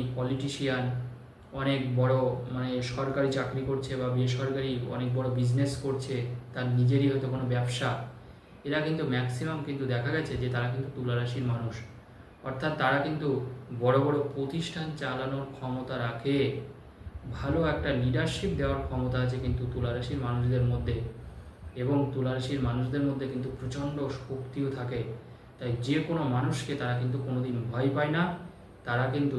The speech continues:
চটচট করে কিন্তু সামনের দিকে এগিয়ে যায়, জানবেন, এই তুলা রাশির মানুষরা। এবং অন্য মানুষরা তুলা রাশির মানুষকে দেখলে কিন্তু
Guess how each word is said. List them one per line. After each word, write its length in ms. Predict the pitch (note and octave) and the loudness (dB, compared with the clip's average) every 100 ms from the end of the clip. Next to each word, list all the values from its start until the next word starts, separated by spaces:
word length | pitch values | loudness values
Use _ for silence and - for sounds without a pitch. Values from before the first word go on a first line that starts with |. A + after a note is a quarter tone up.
| A#2 | -2
চটচট 420 | - C#3+ C#3 E3 D3+ | 0 0 0 -2 -2
করে 140 | - C#3+ | 0 0
কিন্তু 280 | C3+ B2+ B2+ | 0 -2 -4
সামনের 460 | B2 - B2+ C3+ B2+ | -4 -4 -4 -2 -2
দিকে 160 | B2+ B2+ | -2 0
এগিয়ে 200 | B2 B2 | 2 4
যায়, 180 | B2 A#2 | 4 4
জানবেন, 380 | - B2 B2 A#2 - - - - - | 2 2 2 2 0 -4 -10 -12 -4
এই 160 | C3+ D3+ | -2 -2
তুলা 180 | C3 B2+ | 0 0
রাশির 280 | B2+ B2 B2 | 0 0 0
মানুষরা। 460 | A#2 A#2+ A#2+ A#2+ A2 - - - - C3 | 0 0 0 -2 -6 -10 -18 -20 -16 -4
এবং 180 | B2 B2 | 2 6
অন্য 260 | B2 C3 C#3+ | 8 8 6
মানুষরা 500 | C3 B2 - - C#3 B2 | 4 2 0 -2 -2 -2
তুলা 200 | B2 B2 | -2 0
রাশির 260 | B2 C3 B2+ | 2 0 -2
মানুষকে 400 | A#2+ B2 - C3 | -2 -4 -4 -2
দেখলে 300 | A#2+ B2 C3+ | -2 -2 -4
কিন্তু 260 | C3 B2+ | -2 -2